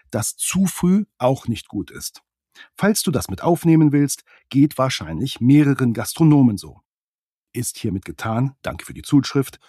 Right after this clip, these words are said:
und ein Eingeständnis. In der Nebensaison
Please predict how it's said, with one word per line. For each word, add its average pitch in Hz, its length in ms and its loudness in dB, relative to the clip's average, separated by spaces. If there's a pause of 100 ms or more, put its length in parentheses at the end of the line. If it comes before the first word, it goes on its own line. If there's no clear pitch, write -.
(140)
und 208 260 2 (100)
ein 139 300 0 (220)
Eingeständnis. 120 880 -2 (580)
In 117 100 -8
der 107 120 -4
Nebensaison 113 720 0